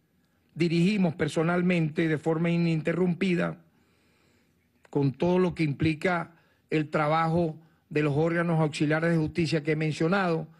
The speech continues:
de los fiscales, abogados, y que la propia delación de Glenn Castellano, que ya vamos a ver, yo quiero que tengan la atención, no, no estoy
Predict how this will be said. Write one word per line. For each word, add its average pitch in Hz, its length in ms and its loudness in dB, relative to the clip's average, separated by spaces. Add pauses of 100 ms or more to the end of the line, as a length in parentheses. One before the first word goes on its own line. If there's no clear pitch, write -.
(260)
de 147 120 -4
los 143 120 0
fiscales, 170 720 -2 (240)
abogados, 147 680 -2 (1300)
y 170 140 0
que 151 400 -4
la 131 200 -4
propia 143 340 0
delación 196 680 0 (640)
de 139 180 -2
Glenn 147 260 -2
Castellano, 196 800 -2 (440)
que 151 160 -2
ya 170 120 0
vamos 233 320 0
a 190 80 0
ver, 160 200 -4 (1000)
yo 131 160 -8
quiero 208 240 0
que 185 140 -2
tengan 202 440 -2
la 180 100 0
atención, 165 600 -2
no, 190 400 0 (840)
no 170 200 -2
estoy 196 360 0